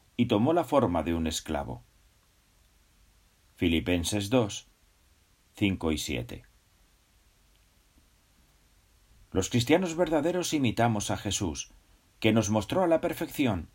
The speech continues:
hasta qué grado puede ser generoso un ser humano. Así que hacemos bien en preguntarnos,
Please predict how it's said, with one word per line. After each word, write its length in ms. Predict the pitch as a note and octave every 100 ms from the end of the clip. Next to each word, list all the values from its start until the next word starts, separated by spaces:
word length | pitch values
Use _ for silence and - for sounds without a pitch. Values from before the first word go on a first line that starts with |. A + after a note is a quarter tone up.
| _
hasta 260 | F#2+ - G#2+
qué 140 | F#3
grado 340 | D#3+ E3 A#2 F#2
puede 220 | A#2+ G#2+
ser 200 | G#2 G#2+
generoso 720 | - B2+ G2+ F2+ - E2+ - -
un 200 | G2+ F2+
ser 220 | E2 C#2
humano. 420 | C#2 C2 A#1+ - - _ - _ _ _ _ _ _ _ _ _ _ _ _ -
Así 240 | G2 A#2
que 100 | A2+
hacemos 340 | F#2+ G#2 A2 G#2+
bien 200 | G#2+ B2+
en 140 | C#3+
preguntarnos, 920 | E2 D#2 E2+ D#2 A2 E2 D#2 C#2+ -